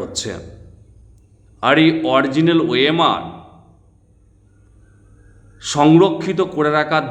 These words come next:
দায় দায়িত্ব স্কুল সার্ভিস কমিশন এবং পর্ষদের।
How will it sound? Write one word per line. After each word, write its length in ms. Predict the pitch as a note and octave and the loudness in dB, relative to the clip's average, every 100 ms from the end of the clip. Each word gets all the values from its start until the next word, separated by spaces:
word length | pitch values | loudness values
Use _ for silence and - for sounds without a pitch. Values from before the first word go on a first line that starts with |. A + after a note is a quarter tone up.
| A2+ | -6
দায় 260 | A2+ B2+ C#3 | 0 0 2
দায়িত্ব 420 | D3 D3+ D#3 D3+ C#3 E2 - - - _ _ _ _ _ _ _ _ _ _ _ _ _ _ _ - | 0 0 -4 -6 -8 -8 -14 -20 -20 _ _ _ _ _ _ _ _ _ _ _ _ _ _ _ -20
স্কুল 280 | - D3 D3 | -6 -2 2
সার্ভিস 380 | D#3+ D3 D3+ - | 4 2 0 -4
কমিশন 600 | C#3 C3+ D3+ D3+ D#3+ E3 | 0 2 2 0 0 0
এবং 200 | D3 C#3 C3 C3 | 0 0 0 0
পর্ষদের। 560 | B2 A#2+ C3 G#2+ F#2 | -2 -2 -4 -2 -4